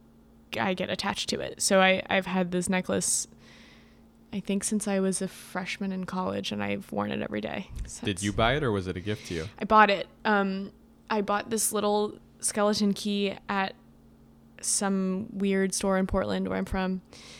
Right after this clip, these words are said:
Speaker 1: and, um, it was, like, a dollar, and I bought the chain online for eighty cents.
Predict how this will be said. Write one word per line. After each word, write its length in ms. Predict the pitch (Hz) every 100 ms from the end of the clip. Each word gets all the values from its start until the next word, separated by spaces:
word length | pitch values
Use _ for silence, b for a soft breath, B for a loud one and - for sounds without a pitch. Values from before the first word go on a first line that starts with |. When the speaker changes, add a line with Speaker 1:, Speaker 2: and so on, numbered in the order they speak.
| B B -
Speaker 1:
and, 240 | 208 196 190
um, 340 | 185 180 180 -
it 80 |
was, 100 | 185 185
like, 120 | 185
a 40 |
dollar, 460 | 180 170 95 - - -
and 100 | 196
I 100 | 185
bought 160 | 180 180
the 60 | 190
chain 540 | - 185 185 180 180 -
online 340 | 185 175 175
for 220 | 185 107
eighty 240 | 95 98 -
cents. 500 | - - - -